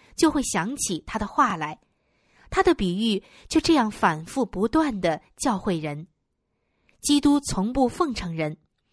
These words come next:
从不说什么话来助长人的幻想和妄想，也不称道他们的巧言拙见。然而，思想深邃、心无偏见的人，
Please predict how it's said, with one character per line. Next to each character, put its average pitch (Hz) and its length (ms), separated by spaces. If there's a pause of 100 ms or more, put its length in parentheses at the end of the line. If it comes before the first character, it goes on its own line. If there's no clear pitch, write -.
(140)
从 262 200
不 311 120
说 339 240
什 175 160
么 208 100
话 226 300 (240)
来 240 160
助 302 260
长 156 320
人 196 160
的 262 80
幻 247 380
想 156 340
和 - 160
妄 233 260
想， 175 280 (480)
也 220 120
不 220 160
称 330 320
道 214 360
他 240 160
们 185 120
的 170 280
巧 175 320
言 160 320
拙 190 180
见。 180 260 (880)
然 269 220
而， 214 220 (320)
思 - 220
想 175 220
深 320 300
邃、 254 380 (120)
心 320 280
无 233 160
偏 320 320
见 285 180
的 165 100
人， 156 280